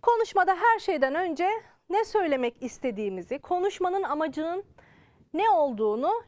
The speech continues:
çok iyi belirlememiz gerekiyor. Eğer konuşmacı ne söylemek istediğini bilmiyorsa, kafası karışıksa ne olacaktır? Dinleyicinin de kafası daha fazla karışacaktır. Çünkü konuşma sırasında problem yaşayan konuşmacı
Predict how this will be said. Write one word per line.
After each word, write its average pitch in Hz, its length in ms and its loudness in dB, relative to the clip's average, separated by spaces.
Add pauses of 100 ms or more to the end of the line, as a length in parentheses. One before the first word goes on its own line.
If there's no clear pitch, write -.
çok - 240 0
iyi 311 140 0
belirlememiz 208 560 -2
gerekiyor. - 440 -10 (1300)
Eğer 370 300 4
konuşmacı 349 680 -4
ne 370 100 0
söylemek 330 520 -4
istediğini 285 640 -4
bilmiyorsa, 294 720 -2 (560)
kafası 311 440 0
karışıksa 262 880 -4 (340)
ne 403 80 2
olacaktır? 302 600 0 (340)
Dinleyicinin 415 680 2
de 269 60 2
kafası 285 480 0 (460)
daha 415 260 6
fazla 285 300 4
karışacaktır. 214 720 -4
Çünkü 381 340 0 (480)
konuşma 415 480 0
sırasında 285 500 -2
problem 392 540 2
yaşayan 254 400 -2
konuşmacı 302 600 -2